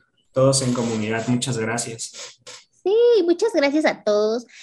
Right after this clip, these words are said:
Speaker 2: Muchas gracias por su confianza, también a todas las personas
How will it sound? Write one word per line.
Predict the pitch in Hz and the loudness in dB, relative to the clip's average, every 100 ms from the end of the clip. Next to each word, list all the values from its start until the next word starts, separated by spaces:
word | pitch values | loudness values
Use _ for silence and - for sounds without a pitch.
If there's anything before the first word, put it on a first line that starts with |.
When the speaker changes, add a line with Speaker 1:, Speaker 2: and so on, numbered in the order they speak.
| - - - | -20 -20 -4
Speaker 2:
Muchas | 247 262 302 | -2 0 2
gracias | 269 254 254 | 2 4 0
por | 247 214 | 2 0
su | 208 185 | -2 -4
confianza, | 175 180 180 240 247 262 240 226 | -4 -2 2 4 4 2 0 0
también | 208 214 220 | 0 2 2
a | 226 | 2
todas | 214 214 | 2 2
las | 208 196 | 0 -2
personas | 175 185 190 190 196 | -6 -4 -2 -2 -2